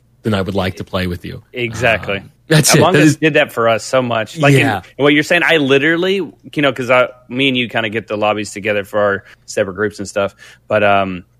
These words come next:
Speaker 2: I, when pinging people, I literally was hitting up people that I hadn't talked to in seven, eight years. Like, like, uh,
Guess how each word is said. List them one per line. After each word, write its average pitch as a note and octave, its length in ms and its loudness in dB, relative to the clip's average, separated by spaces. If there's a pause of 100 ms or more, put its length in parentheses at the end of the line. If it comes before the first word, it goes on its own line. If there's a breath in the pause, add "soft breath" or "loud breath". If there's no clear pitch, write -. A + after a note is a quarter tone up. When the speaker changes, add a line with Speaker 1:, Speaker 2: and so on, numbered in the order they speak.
(220)
Speaker 2:
I, B2 80 2
when C3 160 2
pinging D3 320 0
people, F#3 340 0
I C3+ 120 4
literally C#3 420 4
was C3 160 2
hitting C3 240 2
up B2+ 120 2
people C3+ 220 -2
that B2 100 4
I - 40 4
hadn't A#2+ 140 0
talked A2+ 200 0
to B2 60 -4
in G#2+ 80 -6
seven, A2+ 320 0
eight A2 180 -4
years. G2+ 280 -6
Like, C#3+ 240 -2 (280)
like, B2+ 280 0
uh, A2+ 360 4